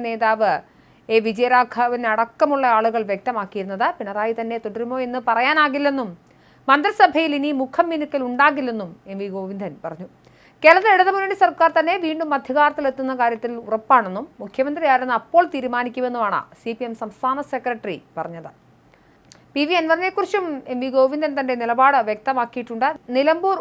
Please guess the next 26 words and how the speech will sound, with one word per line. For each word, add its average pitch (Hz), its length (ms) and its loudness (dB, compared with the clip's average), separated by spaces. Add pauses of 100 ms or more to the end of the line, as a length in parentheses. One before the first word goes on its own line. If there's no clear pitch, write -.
ഉപതെരഞ്ഞെടുപ്പിലെ 330 720 0 (140)
സ്വതന്ത്ര 302 480 -2
സ്ഥാനാർത്ഥി 311 440 2 (100)
പി 302 140 -2
വി 320 140 -2
അൻവർ 294 240 0 (140)
യൂദാസ് 370 580 4
എന്നാണ് 247 320 0 (220)
സി 233 160 -8
പി 254 80 -6
എം 240 140 -6
സംസ്ഥാന 269 420 -2 (100)
സെക്രട്ടറി 262 440 -4
എം 226 100 -8
വി 240 160 -8
ഗോവിന്ദന്റെ 233 560 -4
വിശദീകരണം. 180 520 -6 (680)
യു 311 120 2
ഡി 403 80 4
എഫിലേക്ക് 427 380 2
പോകാനാണ് 370 460 8
അൻവർ 311 320 2
ഇടതുമുന്നണി 285 520 -2 (100)
ഒറ്റിയത്. 277 380 -2 (180)
യുദാസുമാർക്ക് 262 800 0 (220)
എന്തും 269 240 -6